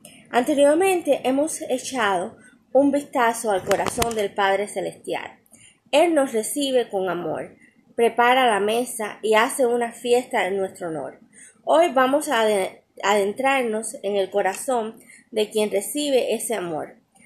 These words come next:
Si bien es cierto que el Hijo ha recibido, no es menos cierto que Él ha hecho algo para que eso suceda.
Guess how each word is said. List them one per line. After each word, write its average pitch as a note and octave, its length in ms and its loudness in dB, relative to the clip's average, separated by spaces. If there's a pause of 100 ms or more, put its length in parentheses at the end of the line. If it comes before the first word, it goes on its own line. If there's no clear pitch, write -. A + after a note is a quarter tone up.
(100)
Si C4 220 -2
bien D4+ 300 2
es E4+ 200 -2
cierto B3 540 0 (160)
que G#3 100 0
el F#3+ 100 -2 (140)
Hijo C4+ 300 0
ha G#3+ 100 2
recibido, A3 720 -2 (320)
no A#3+ 220 2
es A3+ 320 0
menos A3 400 -2
cierto F#3+ 540 -2
que F#3 280 -8 (380)
Él A#3 160 0 (120)
ha G#3 220 4
hecho A#3+ 500 0
algo F#3+ 460 0
para F3 320 -6
que - 200 -12 (260)
eso A3 260 -2
suceda. F3 600 -6